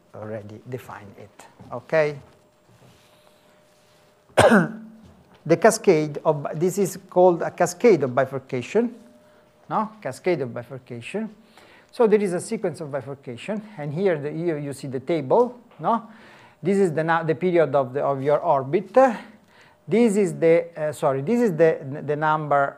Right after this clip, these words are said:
the number of, uh, of, uh, uh, bifurcation, the,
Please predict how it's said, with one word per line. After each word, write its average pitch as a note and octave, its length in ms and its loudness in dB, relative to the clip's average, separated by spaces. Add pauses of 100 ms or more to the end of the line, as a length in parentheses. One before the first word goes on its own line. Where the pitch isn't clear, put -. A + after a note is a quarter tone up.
the C#3+ 200 -8
number C#3 500 -2
of, B2+ 260 -6
uh, C3 300 -4
of, A#2+ 300 -10
uh, C3 40 -6
uh, B2 920 -8
bifurcation, C#3 960 -6
the, D3 340 -4